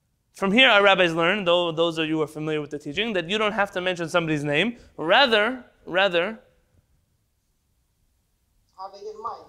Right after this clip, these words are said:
Speaker 1: You just have to pray for a person, even if you don't know their name, you pray for them. HaKadosh Baruch Hu already knows who to pray for. So people say, "You know, I can't pray for somebody, you don't have the Hebrew name. Hashem won't answer the prayer."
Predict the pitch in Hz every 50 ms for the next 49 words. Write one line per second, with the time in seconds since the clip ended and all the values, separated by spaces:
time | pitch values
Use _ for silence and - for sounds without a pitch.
0 | _ _ _ 170 160 175 160 214 285 294 - - 220 233 240 - - 220 180 -
1 | - - 214 233 233 233 - 180 165 165 - 214 226 220 226 220 226 226 233 226
2 | 185 180 185 202 208 226 214 202 185 180 175 180 190 220 233 220 190 165 156 -
3 | 202 226 - - 196 208 226 240 233 - - - - 180 185 196 254 302 285 285
4 | 285 240 269 277 262 269 247 240 220 208 214 226 226 214 202 - - - _ -
5 | - 233 233 208 180 - 202 202 185 - 165 151 139 - 185 170 - - - -
6 | 247 226 226 220 208 151 - - - 175 208 226 180 180 - 214 233 262 247 262
7 | 285 294 277 269 254 - 294 302 277 247 202 180 196 220 226 240 240 226 233 226
8 | 233 240 226 262 247 269 311 294 254 - - - - 196 185 - 233 262 269 247
9 | 254 254 240 233 240 262 254 262 247 233 233 - 269 254 247 -